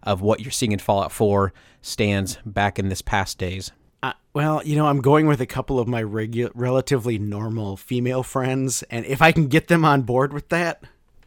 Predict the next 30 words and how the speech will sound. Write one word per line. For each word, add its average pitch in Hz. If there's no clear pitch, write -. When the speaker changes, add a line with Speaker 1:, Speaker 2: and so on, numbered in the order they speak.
Speaker 2:
sounds 143
like 135
a 135
good 120
Speaker 1:
<laughs> -
Speaker 2:
idea. 127
Speaker 1:
Wait, 131
wait. 107
You 135
said 156
relatively 135
normal, 110
and 107
then 110
you 110
also 110
said 107
they 98
weren't 101
gonna 101
be 98
a 95
fan 101
of 92
this 101
stuff. -
I -
don't, 107
I 104
don't 101